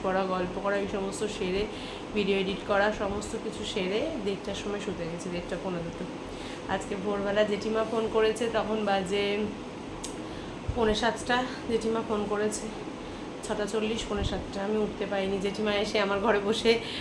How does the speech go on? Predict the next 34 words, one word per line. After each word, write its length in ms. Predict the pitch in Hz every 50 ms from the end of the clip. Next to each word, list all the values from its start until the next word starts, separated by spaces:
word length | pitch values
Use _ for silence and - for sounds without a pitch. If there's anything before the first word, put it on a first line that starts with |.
| - - -
ময়দা 360 | 240 240 233 285 277 254 254
মেখে 300 | 254 262 254 233 220 262
দিয়ে 260 | 214 226 240 262 254 262
চলে 300 | 262 247 233 233 226 220
গেছে। 320 | 214 202 190 - - - 180 190 - - - - - - - - - -
তারপরে 540 | - 220 208 208 208 208 - 220 214 214 220 220
পৌনে 160 | 226 226 220 220
সাতটা 260 | 226 214 - - 220
নাগাদ 260 | 226 220 233 240 220
উঠেছি। 340 | 226 196 233 226 214 214 214 185
কেন 240 | 220 214 214 220 233
জানো, 220 | 240 254 269 277
আমি 160 | 254 233 233 226 196
ব্লগটা 360 | 214 214 202 196 - - 233
এডিট 260 | 220 208 185 202 214 202 -
করে 160 | 220 214 214
বিছানাতে 540 | 196 202 190 - 202 190 185 190 190 - -
ছেড়েছি 400 | 202 180 175 175 - - 185 175
আজকে, 260 | 180 175 - - - 95 90 - - - - - - - - - - - - - - - - - - - -
তারপর 300 | 247 226 214 214 226 226 -
থেকে 180 | - 226 220 226
তো 100 | 214 226
চলছে 380 | 214 233 214 202 202 196 - 220
একটার 240 | 202 - - 214 196 -
পর 120 | 202 190
একটা। 280 | 185 180 180 - - 208 208 - - - - - - -
তো 160 | 196 190 190 190
যাই 180 | 214 226 226 240
হোক, 120 | 247 214
এখন 300 | 226 208 202 202 220 214
আর 160 | 208 202 208 208
ইয়ে 160 | 202 202 - -
করবো 260 | 190 180 180 180 185
না, 120 | 185 180